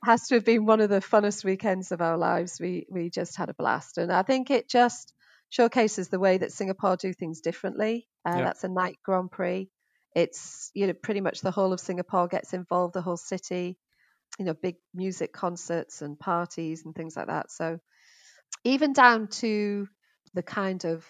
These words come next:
Speaker 1: plants that we'll have in the hotel, uh,
Speaker 2: Wow.
Speaker 1: where we can, we'll be growing the, the plants that will, that we can possibly grow here. Ingredients that,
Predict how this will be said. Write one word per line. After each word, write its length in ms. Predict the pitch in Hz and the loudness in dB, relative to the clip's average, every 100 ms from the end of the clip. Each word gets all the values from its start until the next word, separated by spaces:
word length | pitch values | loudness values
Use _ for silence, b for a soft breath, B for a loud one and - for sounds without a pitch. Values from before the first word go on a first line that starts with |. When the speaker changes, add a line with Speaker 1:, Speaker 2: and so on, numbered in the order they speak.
| - | 0
Speaker 1:
plants 460 | 196 190 392 - | 6 6 4 -8
that 120 | - | -6
we'll 140 | 190 185 | -4 -4
have 320 | 190 185 185 - - _ _ | 0 0 0 -8 -20 _ _
in 120 | 190 | -8
the 80 | 190 | -4
hotel, 540 | 190 190 - 202 214 247 _ _ _ _ _ | -4 -4 -4 -2 -2 -6 _ _ _ _ _
uh, 160 | 147 170 | 0 0
Speaker 2:
Wow. 60 | 170 | 2
Speaker 1:
where 180 | 180 | 0
we 100 | 175 | -2
can, 440 | 180 196 175 196 214 _ _ - | -4 -2 -2 -2 -8 _ _ -4
we'll 460 | 175 170 170 170 - - | -2 -2 -4 -10 -14 -6
be 360 | 175 165 165 - | -4 -4 -8 -4
growing 600 | 190 190 185 175 170 165 _ | 4 6 6 2 -2 -12 _
the, 80 | 156 - | -16 -6
the 80 | 170 | -6
plants 380 | - 185 214 - | 0 0 0 -6
that 140 | 180 | -4
will, 320 | 175 165 165 - _ - | -2 -4 -4 -10 _ -8
that 120 | 165 | -6
we 100 | 165 | -6
can 360 | - 170 175 185 | -2 -2 -2 -6
possibly 380 | 165 - 170 | -8 -6 -10
grow 240 | 165 170 165 | -6 -4 -4
here. 320 | 156 160 165 b b b _ | -4 -4 -6 b b b _
Ingredients 840 | 202 196 214 226 220 185 220 - - | -4 -2 0 0 0 2 0 -2 0
that, 360 | 185 170 - | 6 4 2